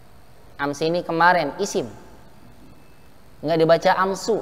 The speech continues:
nggak akan jadi amsa, tapi amsi selamanya. Nggak akan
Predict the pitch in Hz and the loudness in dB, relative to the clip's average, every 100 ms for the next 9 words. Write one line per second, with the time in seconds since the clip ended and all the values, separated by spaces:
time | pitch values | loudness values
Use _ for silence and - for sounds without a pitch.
0 | - 160 175 202 190 180 185 185 196 - | -4 -2 0 0 0 2 2 0 -6 -2
1 | 202 - - 165 202 190 202 202 - 262 | -2 -2 -8 -6 -2 0 -2 -4 -6 -6
2 | 208 - 156 143 127 104 104 - - - | -6 -6 -4 -4 -6 -10 -16 -20 -20 -20
3 | - - - - - - - 117 123 135 | -20 -20 -20 -20 -20 -20 -18 -10 -6 -2